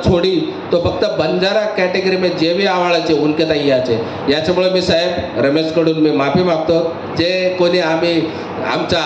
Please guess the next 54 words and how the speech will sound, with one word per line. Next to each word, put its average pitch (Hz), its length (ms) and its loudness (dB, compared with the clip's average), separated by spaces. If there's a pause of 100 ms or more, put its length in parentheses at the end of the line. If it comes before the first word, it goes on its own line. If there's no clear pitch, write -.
(140)
हक्काचा 214 500 -2
विषय 190 320 0
घेतला 156 360 0 (380)
तसं 156 260 0
काही 160 260 0
नाहीये. 165 380 2 (440)
एक 226 300 0
जर 233 140 2
म्हटलं, 202 460 0
एक 208 280 0
जर 233 220 2
कियो 226 260 4
गयो 233 280 4 (520)
तो 214 140 2
ये 233 160 2 (100)
पांच 226 340 0
आंकड़े 226 240 2
चे, 220 160 2
पांच 220 340 0
आंकड़े 226 260 2
में 214 180 2
थी 226 80 2
जर 214 320 0
थम 202 180 2
जर 202 200 0
नु 202 160 2 (200)
अलग 185 320 0
के 190 80 0
अलग 190 280 2
का 185 140 0
में 175 180 0
गोर 180 280 2
चे, 185 120 0
में 175 120 2
लबान 170 400 2
चे, 175 140 2
में 165 80 4
लबाना 170 400 2
चे, 170 120 -2
में 165 140 2
लमानी 165 400 0
चे, 156 180 2 (380)
तो 165 80 4
इकमाई 165 400 0
चे 180 160 0
ने 190 100 0
अपन 170 460 0
लाख 170 320 0
में 180 120 2
न 165 60 0
हजार - 400 0
में 185 120 0
बिखर 185 280 0
जाबो. 139 320 0